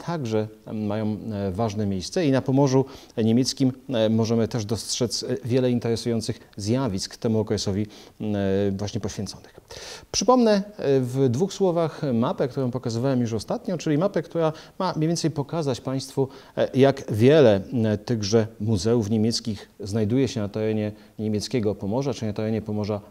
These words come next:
Przedniego, części landu Mecklenburg-Vorpommern. Według listy, proszę państwa, którą, którą prowadzi niemiecki Związek Muzealny, jest to około stu dwudziestu jeden różnych instytucji muzealnych.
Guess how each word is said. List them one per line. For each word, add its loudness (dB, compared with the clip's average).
Przedniego, -4
części -4
landu 0
Mecklenburg-Vorpommern. 0
Według 2
listy, 2
proszę -2
państwa, -4
którą, -2
którą -4
prowadzi 0
niemiecki 2
Związek 0
Muzealny, 0
jest -4
to 0
około -4
stu -6
dwudziestu -4
jeden 0
różnych 2
instytucji -2
muzealnych. 0